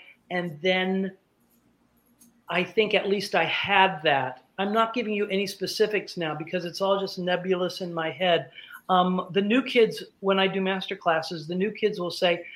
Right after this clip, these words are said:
"How do I, how do I get an agent? How do I do?" I don't know what to tell them nowadays.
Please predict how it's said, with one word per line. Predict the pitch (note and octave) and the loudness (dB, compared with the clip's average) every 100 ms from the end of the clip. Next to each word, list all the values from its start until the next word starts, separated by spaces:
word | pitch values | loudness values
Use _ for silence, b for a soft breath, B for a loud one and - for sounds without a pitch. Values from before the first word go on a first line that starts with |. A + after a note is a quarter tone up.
| B B | B B
"How | - F#3+ G3 | 2 6 8
do | F#3+ | 8
I, | F3+ F3+ F3 _ _ _ _ _ - | 8 6 0 _ _ _ _ _ -6
how | - F#3 | 2 4
do | G3 | 4
I | F#3+ | 2
get | F#3 E3+ | 2 0
an | F3 | -2
agent? | F3+ F3 E3 | -4 -4 -6
How | F3+ | -4
do | F#3+ | 0
I | F#3+ | 0
do?" | F#3 B B | -2 B B
I | G3+ | 0
don't | A3+ A3+ | 0 0
know | G#3+ | 0
what | G3+ G3+ | -2 -4
to | F#3 | -6
tell | - A3 A#3 | -2 0 0
them | G#3+ F3+ | 0 -2
nowadays. | D#3+ D#3 D3 D3 C3+ B2+ | -2 -2 -2 -4 -4 -8